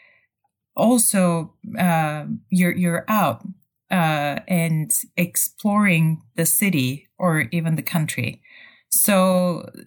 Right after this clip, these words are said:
there isn't really all that much time to do cleaning, um, e-, cooking and, and things like that. Um, so those, those setups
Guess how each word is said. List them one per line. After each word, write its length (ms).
there 240
isn't 340
really 420
all 260
that 220
much 360
time 680
to 100
do 480
cleaning, 920
um, 540
e-, 220
cooking 760
and, 280
and 360
things 320
like 240
that. 320
Um, 420
so 220
those, 260
those 260
setups 540